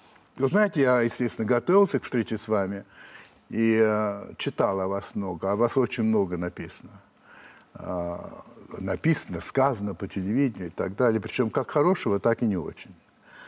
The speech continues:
А, вообще, вас волнует то, что о вас пишут, то, что о вас говорят?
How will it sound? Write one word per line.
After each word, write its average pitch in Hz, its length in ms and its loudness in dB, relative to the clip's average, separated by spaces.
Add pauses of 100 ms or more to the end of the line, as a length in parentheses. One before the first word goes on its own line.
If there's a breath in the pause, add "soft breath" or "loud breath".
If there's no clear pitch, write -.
(460 loud breath)
А, 104 300 4 (220)
вообще, 135 720 2 (520)
вас 160 280 0
волнует 208 460 4
то, 117 120 4
что - 200 2
о 104 60 4
вас 98 220 0
пишут, 117 420 2
то, 104 120 0
что - 180 -2
о 98 40 4
вас 95 180 0
говорят? 98 600 2